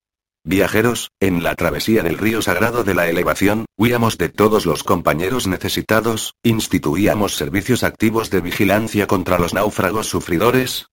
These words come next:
estimábamos, por encima de todo, el buen tiempo,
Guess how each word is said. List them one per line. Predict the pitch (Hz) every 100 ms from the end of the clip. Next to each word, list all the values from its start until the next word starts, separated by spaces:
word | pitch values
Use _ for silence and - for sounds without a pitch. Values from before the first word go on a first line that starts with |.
| -
estimábamos, | - 82 87 104 123 123 127 - -
por | - 98
encima | 90 - 101 101
de | 92
todo, | - 104 117 - -
el | 90
buen | 67 90 104
tiempo, | - 110 113 117 117